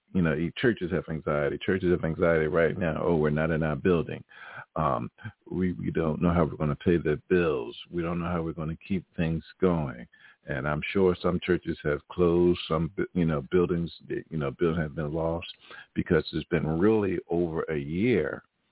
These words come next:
Um, but if we continue to pay our tithes and offerings, then we know that our, um, we know that the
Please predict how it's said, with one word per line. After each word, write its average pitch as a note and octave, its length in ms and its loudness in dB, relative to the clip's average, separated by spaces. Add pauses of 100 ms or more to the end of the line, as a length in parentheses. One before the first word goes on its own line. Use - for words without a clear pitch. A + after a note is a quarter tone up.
(640)
Um, C#2+ 480 -4
but C#2+ 260 -2
if D2+ 160 -6
we F2 100 -2
continue F2 420 -2
to E2+ 60 -4
pay F2 180 0
our D#2+ 160 0 (100)
tithes F2 380 4
and D#2 120 -6
offerings, E2+ 840 0
then F2 200 -4
we F#2 80 -2
know F2 320 -2
that E2 260 0 (100)
our, D2+ 600 2 (640)
um, D2 640 2 (420)
we F2 240 4
know D2+ 360 4
that D2 480 2 (1800)
the E2 140 2